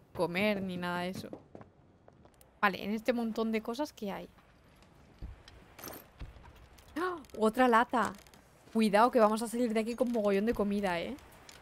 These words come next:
¿Y el notas este que estaba buscando regalos para su sobrino? ¿Dónde está? Se ha ido. Pues bien, ¿eh? Porque era un poco raro. Me caía bastante mal.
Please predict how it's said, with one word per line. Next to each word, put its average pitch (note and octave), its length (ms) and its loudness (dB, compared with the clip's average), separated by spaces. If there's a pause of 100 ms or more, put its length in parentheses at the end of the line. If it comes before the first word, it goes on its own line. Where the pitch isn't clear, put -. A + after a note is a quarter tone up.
(1700)
¿Y A3 80 4
el G#3 100 4
notas G3+ 260 0
este A3 200 -6
que - 80 -6
estaba A#3 200 2
buscando A3 400 0
regalos G#3 320 0
para G#3 200 -2
su G3+ 140 -6
sobrino? G3 460 -4
¿Dónde A3+ 260 -8
está? - 260 -14 (1500)
Se G3+ 80 -6
ha E3 100 -6
ido. G#3 300 -12 (1900)
Pues G3+ 160 -4
bien, F#3 300 -6
¿eh? G#3+ 140 -10
Porque F#3+ 440 -4
era F#3+ 80 0
un G3 120 -2
poco G3 220 -4
raro. F3+ 240 -10 (2500)
Me G#3 140 0
caía G3 300 6
bastante G3+ 400 -2
mal. - 160 -16